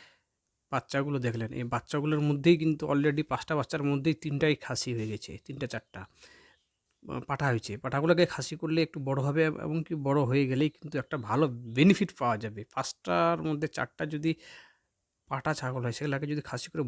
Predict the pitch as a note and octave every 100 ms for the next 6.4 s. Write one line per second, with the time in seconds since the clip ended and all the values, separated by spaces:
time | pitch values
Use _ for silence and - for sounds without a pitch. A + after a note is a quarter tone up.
0 | B2 D#3 D#3 D3 C#3 D3+ C#3 C#3+ E3+ F3
1 | F3 - E3 D#3 C#3 - D#3+ C#3 E3 F#3+
2 | - - A2+ C#3 D#3+ - C3 B2+ - A#2
3 | A#2+ B2+ E3+ D3+ D3+ C#3 C3 - D#3 D#3+
4 | F3 D#3+ - C3+ - D#3 C3+ G#2+ - -
5 | - - _ - F#3 F3 - _ _ _
6 | - F#3 F#3